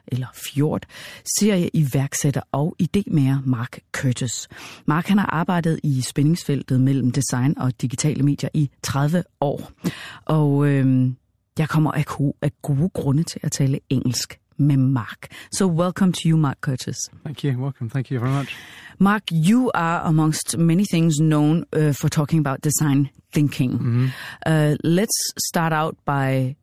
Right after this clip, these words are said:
Speaker 1: defining what is design thinking and is specifically in relationship with technology.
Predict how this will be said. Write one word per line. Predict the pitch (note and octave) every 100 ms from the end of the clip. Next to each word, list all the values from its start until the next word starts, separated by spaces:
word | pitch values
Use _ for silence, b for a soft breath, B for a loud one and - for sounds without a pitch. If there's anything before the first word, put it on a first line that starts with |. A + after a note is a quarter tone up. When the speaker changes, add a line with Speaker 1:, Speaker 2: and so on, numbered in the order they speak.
| _ -
Speaker 1:
defining | D#3+ - D#3 F3+ E3 D3
what | C3+ E3
is | G3+
design | E3+ D#3+ C#3 C#3
thinking | D#3+ D3+ - C#3+
and | C3
is | C3
specifically | - - - D#3+ D3+ C#3 C3+
in | C3
relationship | B2+ B2+ B2+ C3+ - - -
with | C3+ -
technology. | - C#3 C#3 D3 -